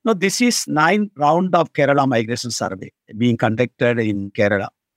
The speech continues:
with twenty thousand households, fully funded by the government of Kerala through non-resident Kerala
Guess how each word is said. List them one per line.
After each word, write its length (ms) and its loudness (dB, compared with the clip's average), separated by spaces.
with 240 -8
twenty 300 2
thousand 380 2
households, 520 0
fully 300 2
funded 420 2
by 180 4
the 240 0
government 320 -2
of 180 -2
Kerala 380 -4
through 140 -20
non-resident 680 2
Kerala 320 2